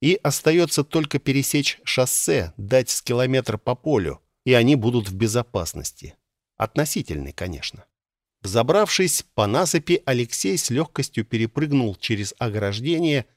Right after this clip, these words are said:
дождавшись Егора, пошёл на другую сторону дороги. Тут его осенило. Нигде нет заражённых. Достаточно длинный участок дороги хорошо просматривался в течение трёх часов, пока они шли по полю —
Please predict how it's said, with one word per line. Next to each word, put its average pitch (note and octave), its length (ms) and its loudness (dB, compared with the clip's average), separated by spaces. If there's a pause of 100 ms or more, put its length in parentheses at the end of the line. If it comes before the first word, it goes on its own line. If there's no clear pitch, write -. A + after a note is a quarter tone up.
(140)
дождавшись A#2 640 2
Егора, B2 400 4
пошёл B2+ 400 0
на G#2+ 160 2
другую G#2+ 340 -2
сторону A2 420 0
дороги. G#2+ 720 -4 (600)
Тут A2+ 180 -4
его A2+ 220 0
осенило. A2 680 -2 (520)
Нигде A2+ 440 0
нет A2+ 280 0
заражённых. A#2 880 -2 (460)
Достаточно A#2 680 0
длинный A#2 480 -2
участок G2+ 460 -4
дороги B2 380 -2
хорошо G2+ 400 -6
просматривался F2+ 960 -4 (240)
в - 60 -20
течение A#2+ 460 -2
трёх A#2+ 300 -4
часов, - 480 -2
пока A#2+ 380 -2
они A2 240 -4
шли B2 260 -4
по A2+ 160 -6
полю — E2 420 -6